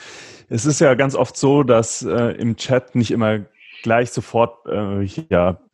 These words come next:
einem bewusst wird, ähm, über so ein Messenger-Tool, wie ist das jetzt gemeint? Man kann natürlich mit arbeiten mit, äh, Smileys et cetera,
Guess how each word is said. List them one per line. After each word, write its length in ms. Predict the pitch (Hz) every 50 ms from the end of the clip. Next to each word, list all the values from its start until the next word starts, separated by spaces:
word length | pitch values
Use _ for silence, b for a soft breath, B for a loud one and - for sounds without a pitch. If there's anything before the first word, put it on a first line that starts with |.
| _ _ _ _ _
einem 520 | - 101 104 107 104 101 101 101 101 90 -
bewusst 420 | - 95 98 127 127 - - -
wird, 420 | 104 107 110 110 - - - - - -
ähm, 320 | 104 101 95 98 101 101
über 180 | 95 - - 98
so 120 | 92 95
ein 20 | 95
Messenger-Tool, 1000 | 98 95 - - 110 95 101 98 90 - - - 101 104 104 101 101 95 95 _
wie 140 | - 107 104
ist 160 | 107 - -
das 100 | - 98
jetzt 180 | - 98 - -
gemeint? 480 | - 90 87 87 87 85 90 - - -
Man 200 | 95 92 92 -
kann 160 | - 113 110
natürlich 320 | 104 98 - 123 107 98
mit 120 | 107 107 95
arbeiten 460 | 90 104 107 104 107 101 - - 101
mit, 220 | 98 95 - -
äh, 320 | 110 - 90 92 92 90 101
Smileys 560 | - - - 92 95 104 110 107 107 - -
et 100 | 82 -
cetera, 480 | - - - 104 95 98 101 104 104